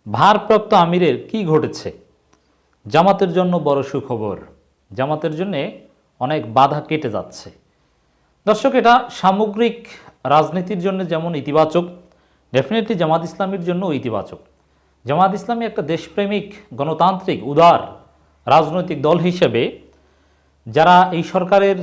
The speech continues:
বিরোধী প্ল্যাটফর্মে আছে, সবার কাছে গ্রহণযোগ্যতা পাবে, সবার নেতৃত্ব দেবে বিএনপির পরেই, এটা স্বাভাবিক। কিন্তু বিএনপি বলয়ের মধ্যে অনেক ভারতপন্থী বা ভারতের দালাল কিংবা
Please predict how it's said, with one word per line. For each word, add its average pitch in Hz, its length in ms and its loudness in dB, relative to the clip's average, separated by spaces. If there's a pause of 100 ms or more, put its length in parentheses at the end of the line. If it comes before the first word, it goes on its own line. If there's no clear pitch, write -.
(280)
বিরোধী 160 380 0
প্ল্যাটফর্মে 175 600 2
আছে, 104 500 -4
সবার 175 340 2
কাছে 170 260 -2
গ্রহণযোগ্যতা 165 600 -4
পাবে, 151 480 -2 (460)
সবার 202 320 4
নেতৃত্ব 202 540 0
দেবে 143 240 2
বিএনপির 151 500 -2
পরেই, 117 320 -2 (360)
এটা 175 160 -2
স্বাভাবিক। 139 580 -2 (600)
কিন্তু 214 500 0 (760)
বিএনপি 202 340 0
বলয়ের 190 340 6
মধ্যে 185 340 0
অনেক 185 400 0 (440)
ভারতপন্থী 165 920 0 (500)
বা 135 120 4
ভারতের 139 420 0
দালাল 139 340 2
কিংবা 139 600 -2